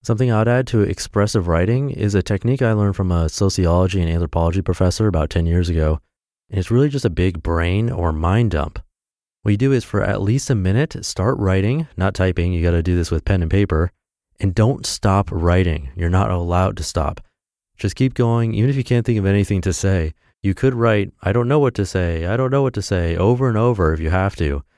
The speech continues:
but you must keep writing words for the entire minute or longer. And it's a really effective way to just get everything that's in your mind out there. It's a strange practice for sure, and not something you'll ever wanna go back and read, but I think it works and it's worth trying in heated moments like that.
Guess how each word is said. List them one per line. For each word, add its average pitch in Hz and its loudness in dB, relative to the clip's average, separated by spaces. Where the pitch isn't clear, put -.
but 92 -2
you 90 0
must 98 0
keep 98 0
writing 87 2
words 98 2
for - -6
the 90 0
entire 104 -2
minute 98 0
or 120 0
longer. 95 -2
And 90 -4
it's 87 -2
a 95 0
really 127 2
effective 113 -4
way 92 0
to 90 0
just 82 -6
get 85 0
everything 113 0
that's 90 -2
in 95 -2
your 95 2
mind 85 2
out 95 0
there. 71 -4
It's 85 -4
a - -2
strange 107 0
practice 95 0
for 85 -2
sure, 90 0
and 85 -6
not 92 0
something 92 -2
you'll 87 2
ever 90 0
wanna 87 2
go 90 2
back 92 0
and 78 0
read, 90 0
but 98 2
I 95 4
think 123 2
it 120 2
works 95 0
and 95 2
it's 82 0
worth 95 2
trying 90 0
in 78 0
heated 85 0
moments 85 2
like 76 0
that. 76 -2